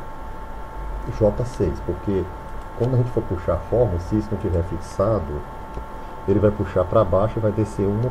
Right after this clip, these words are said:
posição, que estaria errado, que é o nosso erro aqui que foi cometido, certo? Exatamente assim, essa fórmula aqui envolve J seis, isso aqui. Se a gente puxar pra cá, olha, ele conserva J seis, J seis, porque está fixo pelo cifrão,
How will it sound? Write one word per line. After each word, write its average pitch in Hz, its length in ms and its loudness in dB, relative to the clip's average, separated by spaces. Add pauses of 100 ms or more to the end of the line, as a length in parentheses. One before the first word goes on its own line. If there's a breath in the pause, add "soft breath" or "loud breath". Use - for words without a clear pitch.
posição, 139 500 0
que - 140 -6
estaria 90 360 0
errado, 80 360 -2 (880)
que 87 60 -4
é - 20 0
o 85 60 0
nosso 87 380 -2
erro 90 340 0
aqui 87 100 -4
que - 160 -8
foi - 100 -4
cometido, 107 580 -2 (1040)
certo? 85 380 -4 (1040)
Exatamente 107 520 2
assim, 120 180 2
essa - 200 4
fórmula 110 300 4
aqui 101 140 -2
envolve 104 340 2
J 98 240 2
seis, 110 320 0
isso - 640 -10
aqui. - 140 -6 (360 loud breath)
Se - 80 2
a 143 40 2
gente - 120 -4
puxar 117 300 2
pra 90 200 0
cá, 117 220 2
olha, 78 160 2 (540)
ele 101 140 0
conserva 113 440 2
J 98 380 2
seis, 104 240 0
J 104 240 0
seis, 90 260 -4
porque - 220 -6
está 92 220 -2
fixo - 340 -6
pelo 92 200 -4
cifrão, 90 400 -4